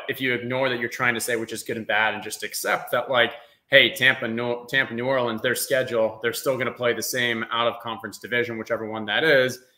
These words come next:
And, like, maybe that division, whoever it is, has three, four really bad defenses. Those teams now get the correlation of both getting to play that team. So, like, there is some edge there.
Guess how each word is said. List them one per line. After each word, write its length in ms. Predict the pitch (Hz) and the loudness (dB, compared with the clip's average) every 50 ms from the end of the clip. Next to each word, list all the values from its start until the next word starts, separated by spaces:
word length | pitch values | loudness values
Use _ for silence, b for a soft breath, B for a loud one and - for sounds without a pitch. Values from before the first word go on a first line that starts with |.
| b b | b b
And, 220 | - 135 131 123 123 | 2 2 2 2 2
like, 260 | 117 113 110 - - | 0 0 0 0 -2
maybe 220 | 104 113 120 113 | -2 -2 0 0
that 180 | 117 120 117 117 | 2 0 0 0
division, 500 | 120 104 123 127 123 117 117 110 113 110 _ _ _ _ _ _ _ | 0 0 0 0 0 -2 -4 -6 -6 -8 _ _ _ _ _ _ _
whoever 360 | - 131 135 127 - 117 113 | -2 2 4 4 4 4 2
it 60 | 107 107 | 2 2
is, 180 | 117 139 135 - | 2 0 0 -4
has 280 | - 107 113 110 98 - - - - - | -4 -4 -4 -4 -4 -6 -10 -10 -8 -8
three, 320 | 127 117 123 123 120 113 | -6 -4 -2 -2 -2 -2
four 400 | - - - - 120 120 113 101 | -4 -8 -8 -6 -4 -4 -2 -2
really 240 | 113 123 120 120 117 | -2 -2 -2 0 0
bad 260 | 117 113 113 107 107 | 0 0 0 0 -2
defenses. 840 | - 190 180 - 139 120 113 110 - 123 120 120 113 - - _ _ _ _ _ _ _ - | -6 -6 -6 -4 -2 -2 -2 -2 -4 -4 -4 -4 -4 -6 -10 _ _ _ _ _ _ _ -10
Those 400 | 110 107 139 139 135 127 - - - | -2 2 2 4 4 2 0 -2 -2
teams 500 | 156 160 147 127 127 123 117 - - - | -2 0 0 0 -2 -2 -4 -6 -10 -4
now 220 | 127 127 123 123 | 2 4 4 4
get 160 | 123 127 123 - | 4 0 -2 -4
the 80 | 120 | -6
correlation 640 | - - 139 127 120 117 123 131 127 113 - 113 113 | -4 0 2 2 2 4 2 2 0 0 -4 -6 -8
of 100 | 107 - | -6 -4
both 280 | - 113 113 - - - | -2 -2 -2 -2 -4 -8
getting 180 | 123 - 110 | -12 -10 -10
to 60 | 107 | -12
play 280 | - _ 117 110 107 104 | -10 _ -4 -4 -2 -2
that 160 | 95 95 95 - - - - | -2 -2 -4 -4 -6 -12 -16
team. 100 | - 107 82 - _ _ _ _ _ _ _ | -16 -16 -16 -18 _ _ _ _ _ _ _
So, 180 | - - 139 117 | -6 -4 -2 -2
like, 280 | 113 113 110 - - - - _ | -2 -2 -4 -6 -10 -20 -16 _
there 260 | - 165 202 202 - - - - | -2 -2 -2 -2 -4 -6 -6 -4
is 320 | 226 247 226 - - - | -4 -2 0 0 0 0
some 180 | 202 190 180 - | 0 -2 -2 -2
edge 320 | - 202 208 170 127 117 110 | -2 -2 -2 -2 -2 -4 -2
there. 340 | - 113 104 104 107 - | 0 2 2 2 0 -2